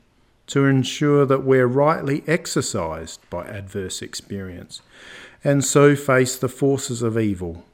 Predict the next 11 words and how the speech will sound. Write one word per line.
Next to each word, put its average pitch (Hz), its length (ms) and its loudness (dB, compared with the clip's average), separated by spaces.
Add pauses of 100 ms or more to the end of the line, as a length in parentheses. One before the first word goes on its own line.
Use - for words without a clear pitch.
(240)
that - 180 -10
they're 110 240 -2
all 131 300 2 (100)
converted 104 680 -4
into 92 280 -8
helps? - 580 -8 (3000)
In 151 160 6
matters 160 380 4
of 117 80 -2
physical 123 480 0
development, 113 720 -4